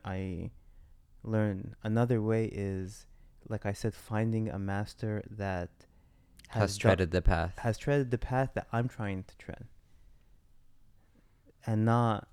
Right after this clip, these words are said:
Speaker 1: and, and, and asking him a series of questions. Uh, like, for example, if I was only gonna focus on twenty percent, if I was only l-,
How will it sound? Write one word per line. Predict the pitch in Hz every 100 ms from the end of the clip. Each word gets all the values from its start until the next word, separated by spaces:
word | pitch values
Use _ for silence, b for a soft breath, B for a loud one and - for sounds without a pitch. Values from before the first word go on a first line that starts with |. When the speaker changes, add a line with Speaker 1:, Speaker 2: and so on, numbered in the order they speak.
| - - - - - - - - - - - 113
Speaker 1:
and, | - 110 104 101 -
and, | 117
and | 92 123
asking | 104 151 - - 143
him | 123 131 131 131 - b b b b
a | 113 110
series | - 123 123 113
of | 101
questions. | - 117 120 - - - - - - - - - - - - - - -
Uh, | 110
like, | 110 110
for | -
example, | 104 104 107 110 - 104 101 b b b
if | 113 -
I |
was | 113
only | 92 113 113
gonna | 98 104 98
focus | - 110 104 107 -
on | 101 98 95 95 - -
twenty | 107 98 101
percent, | - 95 -
if | -
I | 117
was | 123
only | 139 135 127
l-, | 110